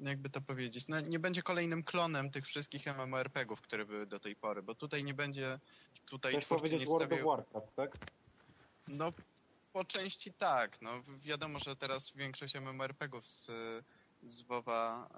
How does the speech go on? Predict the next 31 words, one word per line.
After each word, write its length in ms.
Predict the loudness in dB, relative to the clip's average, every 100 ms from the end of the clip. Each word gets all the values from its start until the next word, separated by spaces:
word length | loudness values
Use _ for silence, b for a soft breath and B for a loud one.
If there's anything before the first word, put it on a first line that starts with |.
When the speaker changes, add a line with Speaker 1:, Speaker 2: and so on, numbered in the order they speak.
| -8 -6 -6 -6 -8 -10 -12 -6
Speaker 1:
e, 60 |
ściąga 500 | -4 -2 -2 -2 -2
mnóstwo 420 | -4 -8 -8 -6
rzeczy, 500 | -2 -2 -2 -2 -2 -4 _ -14
a 260 | 0 2 2
tutaj 580 | -2 -2 0 2 0 -6
twórcy 400 | -6 -6 -4 -4
nie 160 | 0 -2
chcą 220 | 0 -2
iść 140 | -2
na 100 | -2
żadne 300 | -2 -2 -2
grindowanie 920 | -4 -4 -2 -2 2 2 2 -2 -4 -2 -2 -4 -6
i, 240 | -8 -12 -12 -10
i 340 | -10 -10 -6
na 140 | -4 -2
żadne 560 | -2 -4 -4 -4 -4 -6 b b -16
dungeony 560 | -2 -2 0 0 0 -2
i 60 |
tak 200 | -2 -4
dalej, 300 | 0 2 0
tylko 360 | 0 -2 2 0
chcą, 600 | 0 0 4 4 2 -2
e, 680 | 0 0 2 0 -2 -4 -6
skupić 460 | -8 -6 -6 -4 -4
się 140 | -2
na 140 | 0
kooperacji 640 | 2 2 2 2 2 0 -6
między 280 | -6 -4 -2
graczami, 600 | -2 0 0 0 -2 0
na 280 | 2 2